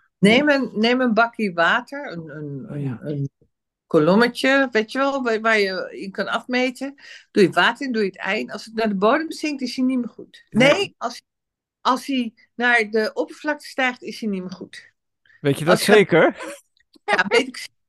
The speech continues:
Speaker 1: weet ik zeker, want er zit er lucht in. En dan is hij niet meer goed. En als hij
Speaker 2: Oké.
Speaker 1: gewoon in het midden ergens blijft dobberen, is hij goed. Nee, dat weet ik echt zeker. Zoek maar op.
Speaker 2: Ja, oké, oké.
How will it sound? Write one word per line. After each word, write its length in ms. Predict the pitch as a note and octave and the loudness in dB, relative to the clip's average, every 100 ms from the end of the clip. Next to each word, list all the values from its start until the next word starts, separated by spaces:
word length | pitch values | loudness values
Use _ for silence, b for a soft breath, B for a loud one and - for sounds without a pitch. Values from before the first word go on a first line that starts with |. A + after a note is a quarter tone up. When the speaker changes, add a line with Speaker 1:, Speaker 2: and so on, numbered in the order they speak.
| _ _ _ _ _ _ | _ _ _ _ _ _
Speaker 1:
weet 140 | - A#3 | -4 -4
ik 60 | |
zeker, 260 | - G3 F3 | -2 -4 -2
want 160 | G3 A3+ | -8 -8
er 60 | |
zit 240 | A3+ C#4+ C#4+ | -8 -6 -4
er 100 | A#3+ | -2
lucht 480 | G#3 B3+ D#4 - | 0 0 -2 -6
in. 540 | - E3 D3+ D3 D3 - _ b b - | -10 -6 -4 -4 -6 -10 _ b b -14
En 160 | - G#3+ | 2 6
dan 180 | A#3+ C4 | 6 4
is 140 | - | 0
hij 80 | A3 | -2
niet 120 | A3+ | 0
meer 120 | G3 | -2
goed. 240 | - D3+ - | -4 -8 -4
En 160 | F#3+ | 0
als 220 | G3 C#4 E4+ | 2 2 -2
hij 80 | |
Speaker 2:
Oké. 100 | G3+ | -4
Speaker 1:
gewoon 260 | A#3 A#3+ A#3+ | 2 2 2
in 80 | G#3 _ | 0 _
het 140 | G#3+ _ | -4 _
midden 200 | A#3 F#3+ | -2 0
ergens 220 | G#3+ G3 | -2 -4
blijft 320 | F#3+ F#3+ F3 E3+ | -8 -8 -8 -2
dobberen, 420 | A#3 B3+ B3+ - | -2 -2 -10 -12
is 140 | - | -16
hij 80 | G3 | -20
goed. 420 | - D#3 - - _ | -14 -14 -14 -20 _
Nee, 220 | A#3+ C4+ | 4 4
dat 140 | C4 | 0
weet 180 | B3 D4 | -2 -2
ik 80 | C#4+ | -2
echt 260 | - - - | -6 -8 -4
zeker. 440 | E3 D#3+ E3+ E3 | -4 -4 -12 -8
Zoek 240 | - F4+ | -2 -2
maar 120 | D#4 C4 | 0 0
op. 200 | D#3 - _ _ _ | 0 -4 _ _ _
Speaker 2:
Ja, 200 | E4 E4 | -8 -8
oké, 320 | - C#3+ B3+ | 0 0 0
oké. 380 | F#3+ D3 - G3 | -6 -6 -6 -6